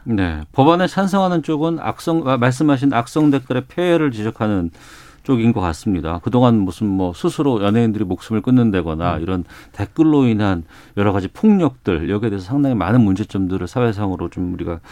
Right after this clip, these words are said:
Speaker 1: 접한 적이 있었고 또 한편에서는 전에 인터넷 실명제 이거 하려고 했다가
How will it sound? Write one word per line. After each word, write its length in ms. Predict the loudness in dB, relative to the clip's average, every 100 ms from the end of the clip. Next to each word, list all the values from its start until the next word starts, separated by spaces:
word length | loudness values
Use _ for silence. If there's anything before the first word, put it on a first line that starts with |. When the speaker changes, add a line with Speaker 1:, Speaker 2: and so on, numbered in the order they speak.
| -20 -2
Speaker 1:
접한 320 | -2 2 2
적이 220 | 2 0
있었고 560 | -2 -4 -6 -4 -4 -4 -10 -20 -18 -20 -14 -2
또 100 | 0
한편에서는 920 | 2 2 0 2 4 6 6 4 0 -10 -16 -18 -20 -20 _ -20 -20 -20 -10
전에 320 | 0 2 2 -2
인터넷 400 | 2 2 4 2
실명제 560 | 2 2 0 0 0 0
이거 120 | 2
하려고 340 | 2 0 0
했다가 640 | -4 -2 -4 -2 -2 -2